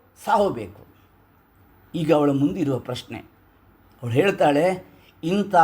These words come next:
ಅವಮಾನಕ್ಕಿಂತ ತನಗೆ ಸಾವೇ ಲೇಸು.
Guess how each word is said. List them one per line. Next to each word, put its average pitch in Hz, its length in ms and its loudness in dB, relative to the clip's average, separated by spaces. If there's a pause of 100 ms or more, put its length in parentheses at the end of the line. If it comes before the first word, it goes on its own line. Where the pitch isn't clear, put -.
(100)
ಅವಮಾನಕ್ಕಿಂತ 175 1080 2
ತನಗೆ 135 420 -6
ಸಾವೇ 170 520 -2
ಲೇಸು. - 560 -10